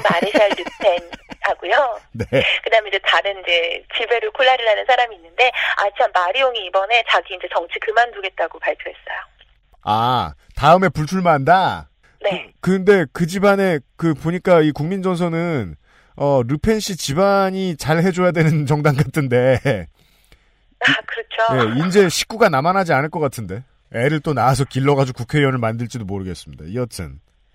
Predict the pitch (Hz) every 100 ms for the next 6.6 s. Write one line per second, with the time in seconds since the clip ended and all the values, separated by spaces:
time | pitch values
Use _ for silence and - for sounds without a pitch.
0 | _ - 185 - - - 226 - 269 311
1 | 320 359 330 269 262 - 285 427 415 339
2 | 226 226 262 262 - 254 320 330 320 254
3 | 254 247 254 311 294 269 359 370 302 -
4 | 175 208 - 190 - 294 320 339 240 196
5 | 160 294 285 370 359 320 - - - -
6 | - 101 92 80 202